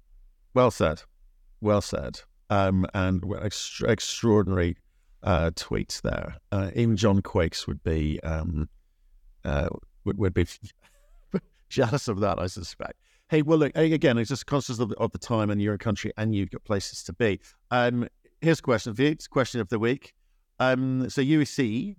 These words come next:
this week, um, let us know that they've made a couple of acquisitions. What do you think this means for the sector?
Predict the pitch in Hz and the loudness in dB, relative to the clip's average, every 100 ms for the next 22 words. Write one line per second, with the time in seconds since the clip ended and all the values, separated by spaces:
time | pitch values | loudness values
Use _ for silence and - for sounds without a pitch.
0 | - 123 117 123 - _ _ _ - 117 | -4 -2 0 0 -2 _ _ _ -6 -2
1 | 113 113 110 110 107 - 120 110 - 110 | 0 -2 0 -2 -4 2 2 2 0 2
2 | 110 107 - 110 107 110 101 120 - - | 2 0 0 0 2 -2 0 -4 -6 -10
3 | 104 - 113 117 113 - 113 117 - - | -14 -4 -2 2 0 0 -2 -4 -8 -14
4 | - _ _ _ _ _ _ 135 156 147 | -20 _ _ _ _ _ _ 0 4 4
5 | - 127 147 139 127 113 117 113 117 110 | 2 0 0 2 2 2 0 2 2 2
6 | 104 - _ _ - - 110 104 - - | -2 -8 _ _ -16 -4 -2 -2 -4 -10
7 | - | -10